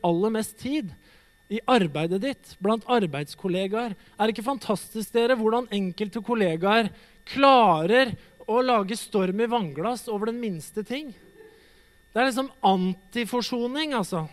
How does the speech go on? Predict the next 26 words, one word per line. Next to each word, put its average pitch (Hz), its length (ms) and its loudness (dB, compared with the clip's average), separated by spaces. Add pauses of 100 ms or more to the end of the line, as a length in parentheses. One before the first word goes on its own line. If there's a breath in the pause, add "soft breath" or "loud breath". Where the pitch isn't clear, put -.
(120)
Når 240 280 -4
noen 220 280 2
kommer, 226 440 2
ikke 220 180 -6
sant, 240 260 0
og 220 80 0
det 226 80 4
er 196 200 4
en 226 80 0
liten 220 280 -2
feil, 214 320 0
så 214 160 0
er 208 100 4
det, 220 80 4 (3250 soft breath)
så 254 140 -4
er 262 100 -4
det - 80 -16
full 240 240 -8
krig 214 280 -4
med 214 180 -2
en 190 100 -4
gang, 208 220 -2
og 233 100 -6
folk 247 280 -2
hopper 220 320 4
på 190 160 6